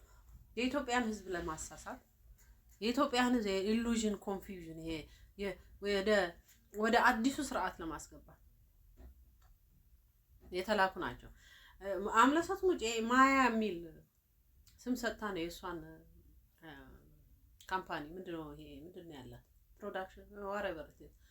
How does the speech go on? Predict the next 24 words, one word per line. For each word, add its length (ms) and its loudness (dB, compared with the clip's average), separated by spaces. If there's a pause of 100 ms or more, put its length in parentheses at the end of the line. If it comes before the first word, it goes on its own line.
(140)
<laughs> 400 0 (440)
እሱን 380 2 (440)
ማያ 320 8
ብላ 220 2
ነው 120 0 (180)
የሰየመችው። 720 -10 (520)
አይን። 360 6 (1700)
አሁን 280 8
እኔ 160 8
እንደዚህ 360 6
አይነት 280 6
ምልክቶች 600 2
ብዙ 200 -6
ጊዜ 280 -4
አሁን 260 2
እነዚህ 420 -4 (120)
ምልክቶችን፣ 760 -8
ይሄ 200 -8
ምልክት 380 -8
ይሄ 200 -12
ነው፣ 140 -6
ይሄ 180 -14
ምልክት 380 -12
ይሄ 120 -14